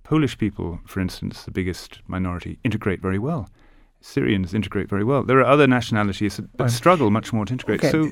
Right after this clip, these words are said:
Speaker 1: there's a bit of
Speaker 2: Yeah,
Speaker 1: that going on as well.
Speaker 2: remind me how many Germans there are.
Speaker 1: Uh, there are eighty million.
Speaker 2: That's a lot of Germans.
Speaker 1: Yes.
Speaker 2: So therefore, a decision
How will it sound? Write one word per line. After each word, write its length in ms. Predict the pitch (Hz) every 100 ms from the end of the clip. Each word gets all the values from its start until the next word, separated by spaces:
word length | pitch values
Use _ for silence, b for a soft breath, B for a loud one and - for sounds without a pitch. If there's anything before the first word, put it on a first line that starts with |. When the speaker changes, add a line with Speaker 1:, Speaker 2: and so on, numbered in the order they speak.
| -
Speaker 1:
there's 120 | 147
a 60 | 165
bit 80 | 185
of 80 |
Speaker 2:
Yeah, 60 | 151
Speaker 1:
that 80 | 139
going 200 | 123 113
on 100 | 185
as 40 |
well. 60 | 180
Speaker 2:
remind 280 | 202 269 285
me 120 | 240
how 160 | 214
many 180 | 208 180
Germans 520 | 160 160 156 151 127
there 220 | 143 127 120
are. 360 | 104 - - - _ _ -
Speaker 1:
Uh, 140 | 110
there 140 | 110 117
are 20 |
eighty 240 | 120 110
million. 320 | 107 98 82 - 87 92 B B B
Speaker 2:
That's 200 | 156 -
a 40 |
lot 400 | 165 151 160 165
of 160 | 120 113
Germans. 640 | 113 147 117 95 - - -
Speaker 1:
Yes. 280 | 117 95 143
Speaker 2:
So 220 | - 143
therefore, 580 | 123 180 226 - 151 151
a 80 |
decision 880 | 131 123 127 - - 196 190 196 160